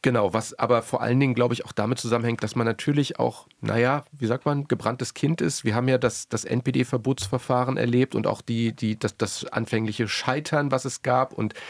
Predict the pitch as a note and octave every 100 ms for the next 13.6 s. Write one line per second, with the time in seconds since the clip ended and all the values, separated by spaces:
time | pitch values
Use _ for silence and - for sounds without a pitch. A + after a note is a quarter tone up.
0 | - - - - B2 B2+ - - A2+ A2+
1 | C3+ C#3+ D#3 D#3+ D#3+ B2 B2+ B2+ C#3+ F#3+
2 | - - G2 G2+ - G#2+ A2 - A#2+ A#2+
3 | A#2 A#2+ - - A#2+ A#2 A#2 - D3 -
4 | - A2 - A#2 C3+ B2 A2+ C#3 D3+ -
5 | B2 A#2 A2 B2 A2+ G#2 G2 - A2 A2
6 | A2+ A2 - - A2 A2+ A2+ - - A2
7 | A#2+ - G#2+ A#2+ A#2+ D#3 - A2 G#2+ -
8 | - - - - A2+ A2 A2 G#2 _ -
9 | - B2+ A2+ G2+ D#3 F3+ D3+ C#3 B2 -
10 | G#2+ B2+ A2 - A2 - A#2 G#2 A2+ B2
11 | A#2 - - A2 - C#3+ B2 A#2+ A2 A2
12 | A2 A#2+ G#2 A#2 - - A2+ A#2 A#2 A2
13 | G#2+ A2 G#2 A2+ G#2+ A2